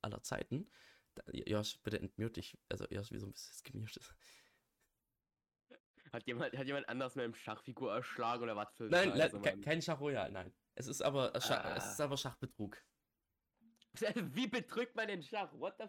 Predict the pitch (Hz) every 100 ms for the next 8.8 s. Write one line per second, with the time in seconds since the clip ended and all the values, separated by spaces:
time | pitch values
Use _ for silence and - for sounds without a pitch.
0 | - 151 247 - _ _ _ _ _ _
1 | - - 127 139 151 - - 135 139 135
2 | 135 151 113 117 110 107 107 - - 127
3 | 117 117 151 110 107 107 107 110 107 117
4 | 110 113 107 - _ _ _ - 117 117
5 | 123 127 120 120 117 110 107 113 104 -
6 | 110 135 131 98 110 107 127 123 110 113
7 | - 104 - 110 127 - - - - -
8 | 175 196 185 - 160 160 156